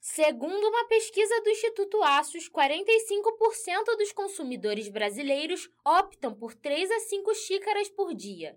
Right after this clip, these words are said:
É evidente que o cafezinho tem um papel fundamental na vida de quem mora no Brasil.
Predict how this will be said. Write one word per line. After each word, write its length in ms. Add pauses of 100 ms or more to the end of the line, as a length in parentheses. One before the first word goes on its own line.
É 120
evidente 540
que 120
o 60
cafezinho 680
tem 160
um 60
papel 340
fundamental 920
na 140
vida 260
de 120
quem 240
mora 340
no 100
Brasil. 520